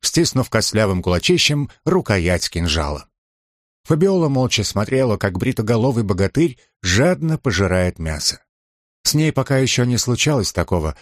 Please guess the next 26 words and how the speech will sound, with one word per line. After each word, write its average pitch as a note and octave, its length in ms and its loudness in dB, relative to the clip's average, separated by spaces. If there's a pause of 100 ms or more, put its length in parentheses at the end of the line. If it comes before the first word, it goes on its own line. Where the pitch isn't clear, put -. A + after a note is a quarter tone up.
(120)
как - 220 -2
с - 60 2
Синоварой G#2 600 0
минувшей F2+ 400 0
ночью, F2 380 -2
чтобы G#2 260 0
приходилось G2+ 540 0
звать F2+ 280 -2
на A2+ 140 -2
помощь. - 440 -6 (280)
Но G2 140 2
она G2+ 180 0
знала, G2 460 0
что - 160 -2
если F#2 360 0
она F#2 240 2
позовёт, F2+ 600 -2 (300)
оба D#3 320 0
примчатся C#3 640 0
быстрее F#2+ 600 0
ветра. C#2+ 420 -12 (640)
Завоевать B2 540 2
дружбу G#2 340 -2
привратников G2+ 800 -4 (180)
оказалось C#3+ 520 0
просто. - 480 -4